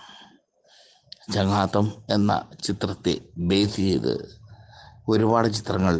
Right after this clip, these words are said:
പിന്നീട് ഉണ്ടായി എന്നതും പരമാർത്ഥം. പക്ഷേ അതിലൊന്നും മമ്മൂട്ടി ആയിരുന്നില്ല നായകൻ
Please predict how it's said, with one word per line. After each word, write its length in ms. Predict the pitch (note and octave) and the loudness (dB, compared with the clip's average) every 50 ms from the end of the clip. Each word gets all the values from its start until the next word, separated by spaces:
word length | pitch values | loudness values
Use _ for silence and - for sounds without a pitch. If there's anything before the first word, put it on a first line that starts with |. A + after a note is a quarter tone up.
| - - | -2 -4
പിന്നീട് 440 | - F#2+ F#2+ F#2+ G2 G#2 G#2 G2 G2 F#2+ - - | -2 0 2 4 4 4 2 2 0 -2 -4 -8
ഉണ്ടായി 640 | - E2 F2+ F#2 F#2 F#2 G#2+ A2 G#2+ A2 G#2+ G#2+ G#2 - - - - - - F#2 | -6 -2 0 2 2 2 2 2 2 2 2 2 2 0 -2 -6 -16 -8 -4 0
എന്നതും 440 | F#2 F#2 F#2 F2+ F2 F2 F2 E2 D#2 - - - - _ _ | 0 2 2 2 2 0 0 -2 -4 -6 -10 -18 -20 _ _
പരമാർത്ഥം. 640 | - F#2 F2+ F2+ F2 D#2+ D2+ D2 - - - - - - F#3 - _ _ _ _ _ _ _ - - - - - _ | -2 0 0 0 0 0 -2 -4 -6 -12 -16 -18 -18 -18 -18 -20 _ _ _ _ _ _ _ -20 -20 -20 -20 -14 _
പക്ഷേ 320 | - G2 F#2+ - G#2 A2 G#2 - - - - | -4 -4 -2 -2 -2 -2 -4 -6 -8 -6 -4
അതിലൊന്നും 480 | F2+ F#2 G2 G#2 A2+ A2+ A2 A2+ G#2+ G#2 F2+ - - - | -2 0 2 2 2 2 2 2 2 0 -2 -4 -6 -2
മമ്മൂട്ടി 420 | E2+ F2 F#2+ G2+ A2 A2+ G#2+ - G#2 | 0 2 2 2 2 2 0 0 0
ആയിരുന്നില്ല 580 | F#2 E2 F2+ G2+ G2+ G#2 G2+ G2 F#2 F2 E2 D2+ - - - - _ _ _ - - E2 F2 | 2 2 2 0 0 2 2 2 0 2 0 0 0 -2 -4 -10 _ _ _ -10 -6 -2 0
നായകൻ 520 | E2+ E2 E2 F2 F2 G2 F#2+ F#2 F#2+ F#2+ | 0 2 2 2 0 0 -2 -2 -2 -2